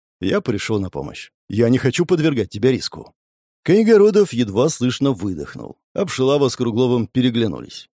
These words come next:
И я их понимаю. Тут со мной-то одним носиться придется, так не хватало еще и за девушкой приглядывать.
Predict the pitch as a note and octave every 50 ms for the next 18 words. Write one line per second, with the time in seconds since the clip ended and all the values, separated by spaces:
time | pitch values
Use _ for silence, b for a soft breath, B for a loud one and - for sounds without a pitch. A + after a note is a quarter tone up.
0 | _ _ - A#2+ C#3+ F#3+ A3+ A3+ A3 - - - F#3 G3+ G3+ F#3+ B2+ D2 - -
1 | - _ _ _ _ _ _ _ _ - - C3+ - - - - E3+ F#3 G#3+ A3+
2 | A#3+ A#3 - - G#3 G#3 G3+ F3+ F3+ A3+ A#3+ A3+ G#3 F#3+ E3+ - G3 E3+ - D#3
3 | C3+ - C3+ C#3+ C3 G#2 D#2+ B1 - - - - - C#3+ A#2 - D#3 A#2+ D3+ D3+
4 | - E3 D#3 D#3 D3 C#3 B2 - C#3 C#3 C3 G#2+ B2 D3+ D3+ D3+ G#2 E2+ - -
5 | G#2 - - C#3+ C3+ A2+ C#2+ A#1 G#1 - - - -